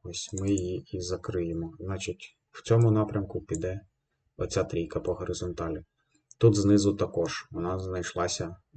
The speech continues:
частина трійки першої. Ми її отак от розташуємо і закриємо.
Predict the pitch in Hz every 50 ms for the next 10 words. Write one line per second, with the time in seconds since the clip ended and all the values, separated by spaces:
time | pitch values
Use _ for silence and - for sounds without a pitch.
0 | - - - - - 104 - - 101 92 90 85 80 - - _ _ _ _ -
1 | 110 98 101 101 - 120 110 - - 113 113 117 - - 131 127 127 131 127 -
2 | - - 98 98 92 90 87 85 82 82 82 - 87 82 - 107 - - - 90
3 | 90 - - 113 - - - 90 87 87 87 87 - 98 98 90 87 85 76 -
4 | - 87 85 82 90 101 113 131 135 135 131